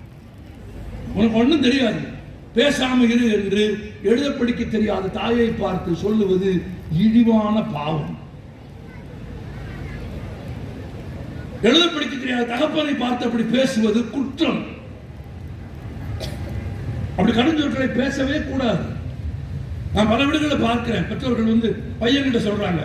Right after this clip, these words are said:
என்ன சொல்லுமா சொல்றாங்க, "இந்த பாரு, நீ படி, நீ சம்பாதி, உன்னை காப்பாத்திக்கோ, நீ ஒண்ணும்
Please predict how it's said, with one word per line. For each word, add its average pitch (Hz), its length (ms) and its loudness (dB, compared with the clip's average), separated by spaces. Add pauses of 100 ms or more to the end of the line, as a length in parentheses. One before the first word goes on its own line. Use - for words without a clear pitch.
(120)
என்ன 226 120 2
சொல்லுமா 208 360 2
சொல்றாங்க, 196 320 2 (280)
"இந்த 190 140 2
பாரு, 208 220 6 (560)
நீ 185 200 4
படி, 202 280 2 (1800)
நீ 226 120 10
சம்பாதி, 226 480 6 (1300)
உன்னை 233 180 8
காப்பாத்திக்கோ, - 500 0 (1300)
நீ 220 100 10
ஒண்ணும் 247 380 4